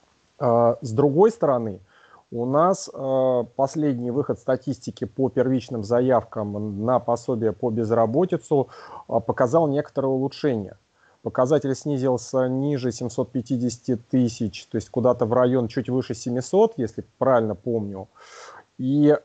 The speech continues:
э, если, скажем так, к моменту выхода протокола судебного заседания, который появится уже в апреле, придет, например, статистика, э, о том, что рынок труда еще, стал еще лучше,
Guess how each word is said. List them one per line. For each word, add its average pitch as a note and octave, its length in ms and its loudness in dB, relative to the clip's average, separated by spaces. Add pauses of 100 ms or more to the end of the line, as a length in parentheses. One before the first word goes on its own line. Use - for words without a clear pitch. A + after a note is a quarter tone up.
э, B2+ 400 2
если, C3+ 560 0
скажем C#3 520 0
так, C#3+ 400 2
к - 80 -8
моменту D3 440 0
выхода C3 400 0
протокола B2+ 800 0
судебного A#2+ 540 -4
заседания, A#2+ 480 0
который A#2 340 -2
появится B2+ 560 0
уже A2+ 160 -4
в A#2 60 -2
апреле, B2 400 -2
придет, A#2+ 400 -4
например, C3 420 -2
статистика, - 840 -4 (760)
э, - 100 -12
о A2 640 2
том, D3+ 180 0
что C3+ 360 -2
рынок C#3+ 340 -2
труда C#3 340 2
еще, C#3 480 0
стал D3+ 260 2
еще F#3+ 220 -2
лучше, D#3+ 480 -4